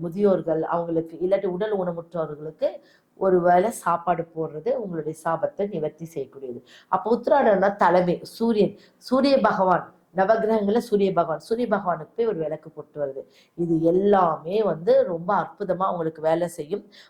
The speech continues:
வானம், வான சாஸ்திரம் சொல்லுவாங்க, சாஸ்திரத்தின் அடிப்படையில் இது எல்லாமே நடக்குது.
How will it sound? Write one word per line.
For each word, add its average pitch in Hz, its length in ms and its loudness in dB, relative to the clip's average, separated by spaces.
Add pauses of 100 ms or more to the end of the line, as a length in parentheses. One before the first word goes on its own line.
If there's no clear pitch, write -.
(140)
வானம், 208 680 2
வான 185 360 0
சாஸ்திரம் 185 720 -2
சொல்லுவாங்க, 147 320 -8 (100)
சாஸ்திரத்தின் 208 760 -6
அடிப்படையில் 170 640 -6
இது 180 100 -2
எல்லாமே 185 340 -4
நடக்குது. 151 460 -8